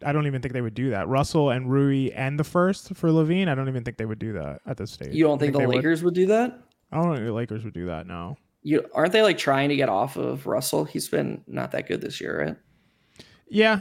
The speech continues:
Speaker 1: defensively he's been horrible. But yeah, you might be right. Maybe they would.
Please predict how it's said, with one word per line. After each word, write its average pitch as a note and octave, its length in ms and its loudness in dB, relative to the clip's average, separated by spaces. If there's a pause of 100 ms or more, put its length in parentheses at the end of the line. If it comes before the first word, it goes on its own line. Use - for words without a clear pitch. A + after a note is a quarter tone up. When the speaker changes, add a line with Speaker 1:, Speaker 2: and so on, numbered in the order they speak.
Speaker 1:
defensively C#3 500 2
he's A#2+ 80 -4
been B2 120 -4
horrible. B2 380 0
But E3 380 2
yeah, A#3+ 260 2
you G3 120 2
might B3+ 160 4
be C4 80 2
right. E3 340 4
Maybe E3+ 220 2
they F3+ 100 4
would. D3+ 300 2